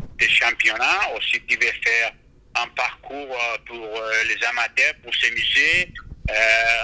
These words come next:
avec un niveau, euh, d'exigence, euh,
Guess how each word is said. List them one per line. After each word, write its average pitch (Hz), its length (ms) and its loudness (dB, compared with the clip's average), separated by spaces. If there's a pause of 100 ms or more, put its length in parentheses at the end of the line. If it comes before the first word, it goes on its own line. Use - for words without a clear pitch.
(600)
avec 117 300 0
un 120 180 0
niveau, 120 260 -6 (720)
euh, 113 380 2
d'exigence, 123 1200 0
euh, - 60 -4